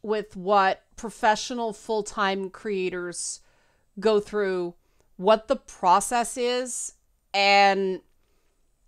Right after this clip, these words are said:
how stuff goes wrong. And so I thought I'd talk a little bit about that because the conspiracy theories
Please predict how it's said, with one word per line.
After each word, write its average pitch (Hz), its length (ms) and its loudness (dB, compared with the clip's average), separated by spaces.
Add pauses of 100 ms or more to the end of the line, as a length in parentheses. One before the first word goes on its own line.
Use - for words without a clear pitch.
(160)
how 269 220 6
stuff - 380 0
goes 277 240 -2
wrong. 180 560 0 (720)
And 208 260 -2
so 214 560 6
I 214 160 2
thought 254 300 2
I'd 403 200 0
talk 220 360 0
a 220 60 -4
little 208 320 0
bit 202 180 -2
about 180 460 2
that 175 280 2
because 190 380 -4
the 208 80 -4
conspiracy 240 1120 -4
theories 175 720 -6